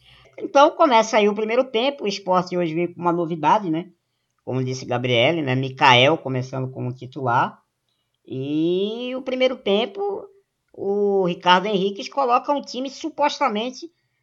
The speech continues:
mais ofensivo do que as escalações de Jair, né? Coloca apenas um volante, um volante de, de, de, né, específico, que foi o Márcio Araújo.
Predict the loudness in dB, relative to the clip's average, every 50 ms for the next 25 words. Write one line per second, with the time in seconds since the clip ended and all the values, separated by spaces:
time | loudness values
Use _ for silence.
0 | _ _ -2 2 6 6 6 4 2 -2 -2 -2 -4 -4 -4 -6 -4 -2 -2 -2
1 | -2 -4 -8 -8 -10 -4 0 2 2 2 2 0 -6 -16 _ _ _ _ _ _
2 | _ _ _ _ 2 4 4 4 4 4 6 6 6 6 6 2 -2 0 4 6
3 | 6 6 6 6 6 6 6 4 0 0 0 2 2 2 4 2 0 0 2 2
4 | 2 2 2 2 2 2 2 6 6 6 6 4 0 -6 -14 -18 _ _ _ _
5 | _ _ _ _ _ _ _ _ -2 0 2 4 6 6 6 4 2 0 -6 -2
6 | -2 0 0 -2 -2 -4 -4 -2 -2 0 -2 -2 -4 -8 -12 -12 -12 -14 -18 _
7 | _ _ _ _ _ _ -2 0 0 0 0 0 -2 -4 -4 -2 -4 -4 -4 -4
8 | -8 -12 -10 -8 -8 -8 -8 -6 -4 -2 0 0 0 0 0 0 0 0 0 0
9 | 2 2 2 2 2 -2 -2 -4 -6 -12